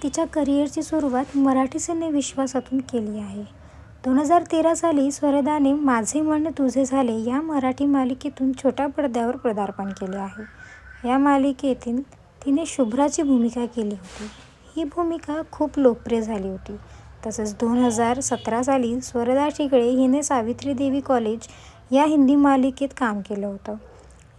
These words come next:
या मालिकेत तिने सांची मिश्राची भूमिका केली होती.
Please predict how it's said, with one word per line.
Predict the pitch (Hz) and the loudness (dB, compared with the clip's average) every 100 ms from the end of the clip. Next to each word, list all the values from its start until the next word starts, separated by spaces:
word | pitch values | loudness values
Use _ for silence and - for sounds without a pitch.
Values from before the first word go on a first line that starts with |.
| 233 | -8
या | 226 247 | -2 0
मालिकेत | 294 302 262 262 247 233 - 226 240 - - - - | 2 4 2 0 -2 -4 -8 -8 -8 -16 -20 -14 -2
तिने | 269 294 349 - - - - - - - - | 2 2 0 -8 -20 -20 -20 -20 -20 -20 -14
सांची | - - 254 254 254 330 | -6 2 4 4 2 -2
मिश्राची | 320 262 262 262 262 - | 2 2 2 2 0 -2
भूमिका | 254 254 208 208 208 | -2 0 -2 -2 -6
केली | 208 202 202 | -4 -6 -6
होती. | 202 - 208 | -8 -12 -14